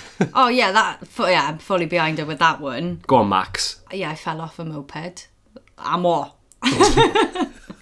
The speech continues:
Speaker 1: You can't be trusted on them, can you?
Speaker 2: No, and we plan on going to maybe Italy in the summer and getting Vespas, and I'm like, "Shall I get my own?" Or, they're just so heavy.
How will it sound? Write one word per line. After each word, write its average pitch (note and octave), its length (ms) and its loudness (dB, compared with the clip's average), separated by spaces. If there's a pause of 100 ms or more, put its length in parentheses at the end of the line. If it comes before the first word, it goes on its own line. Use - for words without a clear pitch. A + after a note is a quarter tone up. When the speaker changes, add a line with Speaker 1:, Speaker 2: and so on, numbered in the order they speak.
(800)
Speaker 1:
You C#3+ 160 6
can't D3 260 4
be B2 80 4
trusted C3+ 440 0
on F#2 120 -2
them, E2+ 160 -8
can A2+ 160 -2
you? F2 160 -4
Speaker 2:
No, F#3 420 -4
and F#3+ 80 -4
we A3+ 100 0
plan B3 260 -2
on B3 80 2
going A3+ 200 2
to A3 100 -4
maybe G3+ 340 -4
Italy G#3 440 -4
in F3+ 80 -2
the E3+ 80 -8
summer D#3+ 360 -8
and E3+ 100 -10
getting F3 260 -8
Vespas, G3+ 580 -6
and G3+ 120 -6
I'm G3 120 -6
like, F#3+ 320 -6
"Shall A3+ 400 -2
I G#3+ 120 -2
get G#3+ 200 -2
my G#3+ 240 -2
own?" A3 440 -2
Or, F3 380 -4
they're D#4+ 140 0
just B4+ 280 0
so B3 240 2
heavy. F#3+ 680 -2